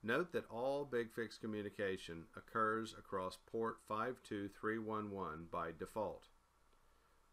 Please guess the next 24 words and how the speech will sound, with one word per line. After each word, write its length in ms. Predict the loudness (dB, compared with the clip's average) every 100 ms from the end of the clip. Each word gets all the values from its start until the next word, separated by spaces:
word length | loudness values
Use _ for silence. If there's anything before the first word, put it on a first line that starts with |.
| 0
We 160 | 2
are 100 | 4
going 320 | 2 2 0
to 160 | 0 -4
accept 540 | -4 -2 0 -2 -4
the 40 | -8
defaults 680 | -6 -2 2 2 0 -6 -10 -8
for 160 | -2 -2
this 440 | 2 2 0 -6 -8 -6
install 600 | -4 -4 -4 -4 -6 -12 -20 -20 -20 _ -20 -20 -20 -20 -20 -16 -8
and 100 | -4
click 240 | -4 -2
OK. 240 | -4 -4 -2 -4 -6 -16 -20 -20 -20 -20 -20 -20 -20 -20 -20 -20
Choose 320 | 0 2 2 0
the 100 | -2
folder 480 | 2 2 4 2
where 280 | 2 2 4
the 80 | 4
BigFix 500 | 2 2 0 -2 -2
installation 720 | -4 -2 0 2 2 2 -6
components 600 | -6 -6 -2 -2 -2 -4 -2
will 160 | -2
be 140 | 0 -4
created. 580 | -2 0 2 2 0